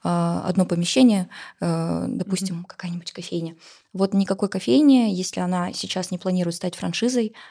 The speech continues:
Speaker 1: да, и открываться по всему Казахстану, не нужен на этом этапе, э, не нужна какая-то длительная стратегия. Более того, а, в связи с событиями, которые начали происходить активно, а, год за годом мы наблюдаем уже разворот вот таких вот макрофакторов,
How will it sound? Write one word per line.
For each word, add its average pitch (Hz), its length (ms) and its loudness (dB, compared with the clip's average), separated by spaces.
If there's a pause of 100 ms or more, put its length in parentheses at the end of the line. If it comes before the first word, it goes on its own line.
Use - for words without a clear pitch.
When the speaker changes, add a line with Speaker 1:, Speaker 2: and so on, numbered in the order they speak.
(120)
Speaker 1:
да, 180 180 0
и 180 60 0
открываться 175 480 -4
по - 80 -20
всему 185 220 -6
Казахстану, 208 600 -2 (260)
не 196 220 2
нужен 190 440 0
на 180 180 0
этом 175 220 -2
этапе, 220 340 0 (320)
э, 180 80 -4
не 175 80 0
нужна 180 200 0
какая-то 185 280 -6
длительная 180 380 -2
стратегия. 170 520 -6 (400)
Более 214 280 4
того, 226 460 6
а, 180 280 0
в 175 60 -8
связи 202 340 0
с - 100 -2
событиями, 185 480 0
которые 180 320 0
начали 175 260 -4
происходить 208 480 -4
активно, 214 520 -2 (360)
а, 170 380 -2
год 185 160 6
за 180 100 0
годом 175 300 2
мы 170 80 2
наблюдаем 175 520 0
уже 170 360 -6
разворот 175 400 -4
вот - 80 -20
таких - 260 -14
вот - 120 -16
макрофакторов, 180 1400 -2